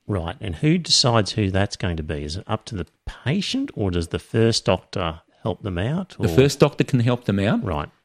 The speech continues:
Speaker 2: But in Queensland, there will also be a navigating service, uh, which will provide, um, will help the doctor
Speaker 1: Right.
Speaker 2: and the patient and the person,
Speaker 1: Yeah.
Speaker 2: um, find, um,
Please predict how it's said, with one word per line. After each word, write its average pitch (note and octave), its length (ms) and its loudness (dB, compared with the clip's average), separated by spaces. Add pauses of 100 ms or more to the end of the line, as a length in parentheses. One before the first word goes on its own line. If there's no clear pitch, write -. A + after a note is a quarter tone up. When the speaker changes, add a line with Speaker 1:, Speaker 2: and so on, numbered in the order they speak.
Speaker 2:
But A#2+ 140 6
in D#3+ 240 2
Queensland, C3+ 600 4
there G2+ 100 2
will A2+ 80 4
also A#2+ 260 0
be G#2 260 0
a A2 60 2
navigating G2+ 960 0
service, - 680 -4
uh, F2 460 -4
which F2+ 380 -4
will F2+ 100 -2
provide, F#2+ 840 2 (480)
um, F2 920 0 (800)
will A#2+ 120 4
help B2+ 220 2
the G#2+ 80 2
doctor E3+ 420 2 (320)
Speaker 1:
Right. D#2 280 -6
Speaker 2:
and D#3+ 200 4
the F#3 60 -2
patient A2+ 540 -2
and B2+ 160 2
the D3+ 60 0
person, G#2+ 540 0 (240)
Speaker 1:
Yeah. G2+ 500 2
Speaker 2:
um, F#2+ 260 0
find, A2+ 680 2 (380)
um, E2+ 840 -2